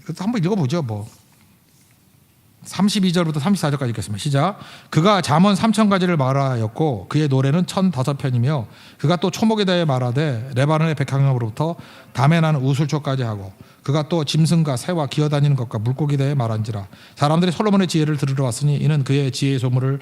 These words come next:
들은 천하 모든 왕들이 보낸 자들이었더라. 그러니까 솔로몬의 그런 영광스러운 일들 근원은 하나님께 있다라는 거예요. 그의 조직을 하는 걸 봐라. 나라 조직, 그 뿌리에 뭐가 있어요? 예배 중심,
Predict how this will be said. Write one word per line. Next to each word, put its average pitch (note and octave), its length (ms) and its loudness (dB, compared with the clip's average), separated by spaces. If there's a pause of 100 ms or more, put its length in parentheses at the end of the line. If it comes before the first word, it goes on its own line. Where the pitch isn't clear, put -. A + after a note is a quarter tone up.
(200)
들은 C#3 280 0 (420)
천하 G3 360 2
모든 D#3+ 340 2
왕들이 D3 320 2
보낸 D3 420 0 (300)
자들이었더라. A#2 1040 -4 (960)
그러니까 C3 460 -2 (100)
솔로몬의 D#3+ 720 2 (220)
그런 B2+ 400 -6 (400)
영광스러운 C3+ 720 0
일들 A2 540 -4 (140)
근원은 C3 760 4 (420)
하나님께 F#3 420 0
있다라는 C3 340 -2
거예요. G2+ 180 -12 (920)
그의 C3+ 160 -2
조직을 C3 380 0
하는 C3+ 140 0
걸 C3 80 0
봐라. G#2 380 -8 (360)
나라 C#3 280 0
조직, B2+ 500 -2 (240)
그 - 100 -18
뿌리에 G#3+ 260 0
뭐가 C#3 200 2
있어요? D3+ 380 -2
예배 A#2+ 320 2
중심, B2+ 420 2